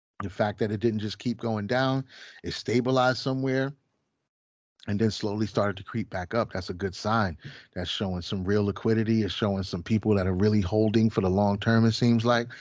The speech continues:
So every time that happens, we gotta expect the same thing. The amount of money, the way I look at it, the amount of money that I put into Shiba is worth losing.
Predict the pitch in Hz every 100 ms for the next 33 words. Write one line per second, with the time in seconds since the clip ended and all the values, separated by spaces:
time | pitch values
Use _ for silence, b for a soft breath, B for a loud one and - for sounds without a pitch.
0 | B B B - 101 98 113 123 139 131
1 | 127 127 120 123 110 107 107 101 - 104
2 | 101 - 107 113 107 110 104 104 104 b
3 | b b b - 92 104 120 117 117 113
4 | 107 95 113 123 123 127 127 120 104 101
5 | 110 110 110 107 104 98 95 - 104 101
6 | 95 - 104 95 92 85 _ b b b
7 | _ _ 98 87 92 101 95 104 101 82
8 | 82